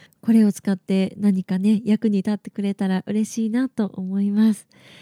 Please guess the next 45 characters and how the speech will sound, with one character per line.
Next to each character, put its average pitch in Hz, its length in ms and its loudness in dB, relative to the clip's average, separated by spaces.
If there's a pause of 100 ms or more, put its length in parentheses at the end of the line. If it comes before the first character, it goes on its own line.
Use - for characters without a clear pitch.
(460)
は 277 180 0
い、 277 140 0
と 247 140 2
い 247 100 6
う 233 60 4
わ 240 100 2
け 214 140 0
で、 180 360 -2
ち 233 100 -4
ょ - 20 0
っ - 0 -
と - 140 -4
前 208 280 2
置 208 80 2
き 202 160 0
が 196 100 2
長 190 260 0
く 170 120 -10
な 175 120 -4
っ 180 40 -10
て 185 160 -8
し 214 140 -8
ま 226 140 -4
い 233 60 -4
ま 277 160 -4
し 277 100 -16
た 269 180 -6
が、 311 280 -2 (460)
今 381 140 4
日 254 40 4
は 185 100 2
で 175 100 0
す 175 140 -8
ね、 180 300 2 (420)
ベ 202 120 4
ト 381 160 0
ナ 392 140 2
ム 359 200 4
フ 330 100 0
ェ 339 80 2
ス - 140 -4
テ 311 100 0
ィ 269 40 2
バ 226 160 2
ル 214 200 2